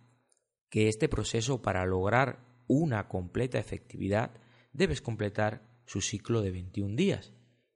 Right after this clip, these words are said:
porque, como sabes, es el tiempo donde se produce tu regeneración celular o mitosis. Así, nos aseguramos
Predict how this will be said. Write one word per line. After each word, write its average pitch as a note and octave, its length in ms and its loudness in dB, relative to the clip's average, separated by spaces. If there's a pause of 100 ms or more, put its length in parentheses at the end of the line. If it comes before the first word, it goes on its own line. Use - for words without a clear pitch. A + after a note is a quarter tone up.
porque, G2 320 -2
como A2 220 -10
sabes, A#2+ 480 2 (180)
es G#2+ 240 0
el C3+ 140 -4
tiempo G#2+ 440 -2 (540)
donde A2+ 420 2
se A#2+ 140 -2
produce G2 640 -2 (360)
tu B2 160 4
regeneración G#2 840 0 (240)
celular G#2 640 2 (440)
o B2 400 6
mitosis. - 720 -2 (1200)
Así, A#2+ 500 -2 (640)
nos A#2 580 2
aseguramos C3 1120 0